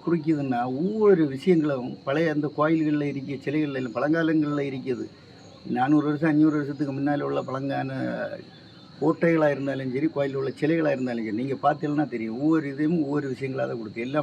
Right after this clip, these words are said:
மனுஷனுக்கு புரியும்படியா தான் தெளிவா கொடுத்துருக்கு. இவனுக்கு அந்த காலத்துல அறிவில்லைன்னு சொல்லி இதை பார்த்தா தான் புரிவான்னு உள்ள அடையாளத்துக்கு தான் அதை வச்சிருக்கு. அதை எதுக்குதுன்னா, ஒரு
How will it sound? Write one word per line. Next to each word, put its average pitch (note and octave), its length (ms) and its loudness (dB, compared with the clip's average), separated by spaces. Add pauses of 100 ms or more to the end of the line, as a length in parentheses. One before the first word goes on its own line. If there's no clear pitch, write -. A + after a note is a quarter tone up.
மனுஷனுக்கு D3 500 0 (1040)
புரியும்படியா E3+ 600 6
தான் D#3+ 200 4
தெளிவா D#3+ 260 6
கொடுத்துருக்கு. A#2+ 400 -2
இவனுக்கு D3+ 220 6
அந்த E3 440 2
காலத்துல D#3+ 460 0
அறிவில்லைன்னு D#3+ 560 2
சொல்லி D#3 180 2
இதை C#3+ 180 -4
பார்த்தா D#3 280 2
தான் D#3+ 160 2
புரிவான்னு D3 360 2
உள்ள C3+ 140 -2
அடையாளத்துக்கு C#3 420 -2
தான் C3 120 -2
அதை C3 120 0
வச்சிருக்கு. F#2 340 -8 (1300)
அதை D3+ 160 4 (120)
எதுக்குதுன்னா, E3 580 4 (960)
ஒரு D#3+ 180 4